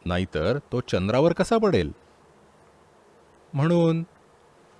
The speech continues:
अवकाशाला काळ किंवा अंधार असं म्हटलं जातं, कारण अवकाशात काळोख आहे. केवळ तिथे काही असेल तरच ते प्रकाश प्रतिबिंबित करतं आणि तुम्हाला प्रकाशाचा अनुभव येतो.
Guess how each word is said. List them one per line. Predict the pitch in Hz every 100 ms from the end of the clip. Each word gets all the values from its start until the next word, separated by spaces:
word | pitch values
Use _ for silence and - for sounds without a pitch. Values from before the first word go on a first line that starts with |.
| _ _
अवकाशाला | - 165 180 233 214 208 196
काळ | - 156 139 85 - - - _ _ -
किंवा | 151 147 156 160
अंधार | - 117 104 113 117 80 98 - _ _ _ _
असं | 135 - 170
म्हटलं | 120 101 101
जातं, | 92 82 80 82
कारण | 110 123 104 143 - _ _
अवकाशात | - 127 131 165 160 185 190 -
काळोख | - 98 104 110 -
आहे. | 80 87 _ _ _ _ _ _ -
केवळ | 160 185 226 226
तिथे | 190 196
काही | 190 123 139
असेल | 117 - 101 78 - _ -
तरच | 143 196 220 -
ते | 156
प्रकाश | - 113 113
प्रतिबिंबित | - 98 101 95 95 95 -
करतं | 98 95 123
आणि | 107 101
तुम्हाला | 104 92 101
प्रकाशाचा | - 92 90 95 92
अनुभव | 90 87 110
येतो. | 92 78